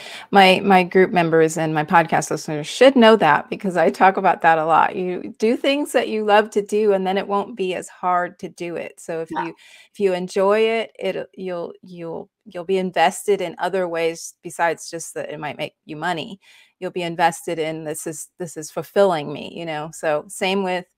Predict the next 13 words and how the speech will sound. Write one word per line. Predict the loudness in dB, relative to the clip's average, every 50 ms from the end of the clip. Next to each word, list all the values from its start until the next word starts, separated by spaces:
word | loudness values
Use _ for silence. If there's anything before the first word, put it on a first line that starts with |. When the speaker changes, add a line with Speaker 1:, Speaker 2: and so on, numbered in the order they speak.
| _ _ _ _ _ _ _
Speaker 1:
choosing | -6 -2 0 0 2 2 2 0 0 -2 -4
the, | -6 -6 -8 -10 _ _ _
the | -8 -8 -8
people | _ -10 -8 -8 -6 -4 -4 -4 -4 -2
that | -4 -4 -6
you | -8 -12
serve, | -12 -8 -6 -6 -6 -6 -8 -10 -12 _
you | -14 -12 -10
know, | -10 -8 -8 -8 -10 -10 -10
that | -10 -10 -12 -12 _ _
it, | -12 -12 -12 -12 _ _
you, | -12 -10 -8 -8 -10 -12 -14 _ _ _
it, | -6 -6 -6 -6